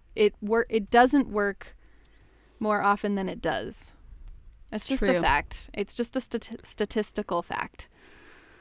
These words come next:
Speaker 1: So
Speaker 2: I bet if I looked up the hashtag I U I success on Instagram, there will be people there.
Speaker 1: Oh, there'll be plenty of people there.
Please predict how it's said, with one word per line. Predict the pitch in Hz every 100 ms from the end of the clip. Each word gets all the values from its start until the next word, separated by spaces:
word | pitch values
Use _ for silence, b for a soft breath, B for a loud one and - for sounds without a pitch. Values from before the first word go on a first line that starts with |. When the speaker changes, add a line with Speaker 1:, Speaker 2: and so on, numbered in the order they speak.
| b b _
Speaker 1:
So | - 208 156 190
Speaker 2:
I | 233 226
bet | 214 233 247
if | 240 -
I | 220 208
looked | 196 196 208
up | -
the | 180
hashtag | - 180 - - 190 180 -
I | 180
U | 185 180 170
I | 170
success | 185 - 208 - 226 240 - - - -
on | 196 170 156 -
Instagram, | 190 - 233 233 240 247 240 -
there | 180
will | 175
be | 175 185
people | - 180 156 -
there. | - 139 - - -
Speaker 1:
Oh, | 233
there'll | 240 233
be | 240
plenty | - 202 -
of | -
people | - - -
there. | - 220